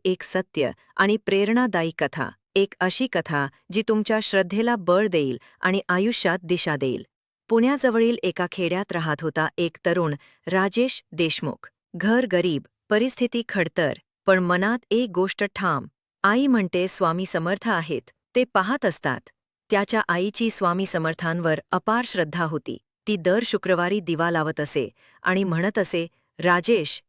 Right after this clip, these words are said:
एक दिवस स्वामी आपल्याकडे वळतील, फक्त तू श्रद्धा ठेव." राजेश पुण्यात शिकून मुंबईत नोकरीसाठी जातो.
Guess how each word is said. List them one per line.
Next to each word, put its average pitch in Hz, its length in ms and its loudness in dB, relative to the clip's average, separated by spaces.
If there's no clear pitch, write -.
एक 240 240 0
दिवस 226 320 0
स्वामी 196 260 0
आपल्याकडे 185 480 -2
वळतील, 160 440 -2
फक्त - 380 0
तू 262 80 -2
श्रद्धा 165 400 0
ठेव." 117 260 -6
राजेश 196 540 0
पुण्यात 190 280 0
शिकून 160 400 -2
मुंबईत 196 440 0
नोकरीसाठी 202 640 0
जातो. 135 360 -2